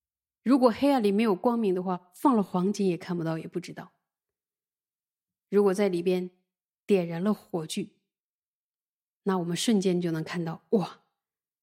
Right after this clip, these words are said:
原来这是宝藏，这是金子。”同样的呢，因为有了菩提道具论，才能完全清晰地看见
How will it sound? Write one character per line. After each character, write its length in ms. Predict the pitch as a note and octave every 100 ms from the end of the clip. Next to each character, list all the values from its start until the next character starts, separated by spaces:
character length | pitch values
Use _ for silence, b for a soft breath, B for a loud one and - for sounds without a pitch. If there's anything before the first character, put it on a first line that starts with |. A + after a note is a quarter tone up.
| -
原 260 | F#3 F3+
来 280 | F#3+ E3 E3
这 160 | - E3+
是 120 | -
宝 320 | - E3 - -
藏， 340 | G3 E3 _ _ _ -
这 160 | F3
是 300 | D#3+ - D3+ _ -
金 280 | G#3 G3+
子。” 140 | G3 - _ _ _ _ _ _ _ _ _ _ _ _ _ _ _ _ _ _ _ _ _
同 200 | - A3+
样 260 | D4 C4+ G#3+
的 100 | F#3+
呢， 240 | F3 E3+ - _ _
因 120 | A3 G#3+
为 80 |
有 140 | G#3 E3+
了 100 | E3
菩 160 | -
提 120 | F#3+ F#3
道 120 | E3+
具 200 | F3 F3
论， 200 | E3+ F#3+ _ _ _ _ _ _ _ _ _ _ _
才 580 | - - - F#3+ F#3 G#3
能 380 | A#3 G3 G3 F#3+ F#3
完 280 | F#3 F#3+
全 300 | A3 - F3+
清 400 | F3+ - B3+ B3
晰 260 | A#3+ - A3
地 300 | G3 D#3 _ _ _
看 220 | - F#3+
见 320 | F3 D#3 -